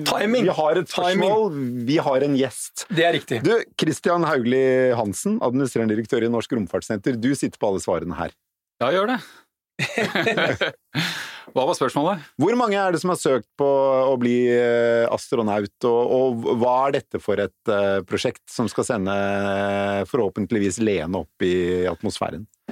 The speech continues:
Speaker 3: Altså, fristen går jo først ut åtteogtyvende mai,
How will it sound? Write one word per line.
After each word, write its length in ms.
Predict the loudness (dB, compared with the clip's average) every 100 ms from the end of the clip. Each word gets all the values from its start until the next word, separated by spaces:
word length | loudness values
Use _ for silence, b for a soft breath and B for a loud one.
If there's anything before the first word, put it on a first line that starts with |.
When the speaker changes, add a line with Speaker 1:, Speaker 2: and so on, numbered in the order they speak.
| -6
Speaker 3:
Altså, 220 | -2 0 0
fristen 300 | -2 0 2
går 120 | 2
jo 20 | 0
først 160 | -2 -2
ut 140 | -2
åtteogtyvende 560 | -2 -2 -2 -2 0 0 -2 B -6
mai, 280 | 0 0 0